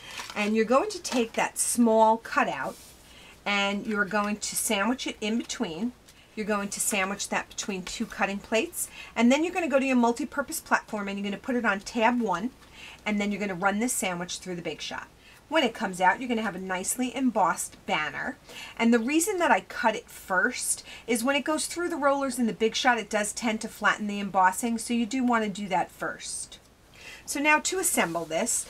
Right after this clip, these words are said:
we've cut this so that it fits perfectly inside of that tulip frame. So you're gonna line this up so that it fits perfectly. And once you have it placed where you'd like,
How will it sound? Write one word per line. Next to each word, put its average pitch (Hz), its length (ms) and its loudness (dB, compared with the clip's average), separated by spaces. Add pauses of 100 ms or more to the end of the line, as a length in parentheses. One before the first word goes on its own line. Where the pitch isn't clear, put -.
(220)
we've 254 220 0
cut - 340 0
this 226 320 2
so - 200 0
that 220 180 2
it - 100 -8
fits - 320 -2
perfectly 226 760 0 (380)
inside 269 840 4
of 180 320 4
that - 300 2
tulip 202 380 -4
frame. - 260 -4 (2250)
So - 160 -2
you're 247 160 4
gonna 240 120 4
line 220 280 4
this 302 220 0
up 262 320 4
so - 180 -6
that 190 180 -2
it - 60 -20
fits - 340 -10
perfectly. 240 720 -4 (800)
And 196 800 0
once 202 300 -2
you 262 100 0
have 214 220 -2
it - 140 -14
placed 214 400 -6
where 202 120 -4
you'd 180 200 -6
like, 208 420 0